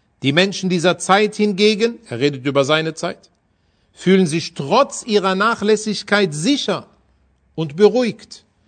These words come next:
Haben sie etwa von der Großzügigkeit Allahs etwas erkannt, was die Propheten und Rechtschaffenen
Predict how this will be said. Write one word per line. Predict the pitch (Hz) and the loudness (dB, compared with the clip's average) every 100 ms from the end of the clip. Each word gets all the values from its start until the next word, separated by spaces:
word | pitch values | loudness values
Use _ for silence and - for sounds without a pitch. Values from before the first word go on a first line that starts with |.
| _ _ _ _ _ | _ _ _ _ _
Haben | - 139 156 | -2 0 0
sie | 131 151 | -2 -4
etwa | 160 156 139 139 | -4 -4 -4 -4
von | 151 139 | -4 -2
der | 135 | -4
Großzügigkeit | 110 123 170 180 - 170 156 139 - 147 151 | -4 0 0 0 -4 -6 -4 -6 -6 -6 -4
Allahs | 131 147 160 - | -4 -2 -2 -4
etwas | - 135 139 - | -12 -10 -10 -8
erkannt, | 139 127 - 170 135 101 - _ _ _ _ _ _ _ _ _ | -10 -6 0 0 -2 -10 -18 _ _ _ _ _ _ _ _ _
was | 113 | -18
die | - 127 | -10 -8
Propheten | - 131 - 175 190 185 131 113 | -4 -4 2 2 2 -2 -8 -8
und | 113 123 | -10 -8
Rechtschaffenen | 117 127 - 156 160 156 131 110 95 | -4 -6 -2 -4 -2 -6 -6 -6 -10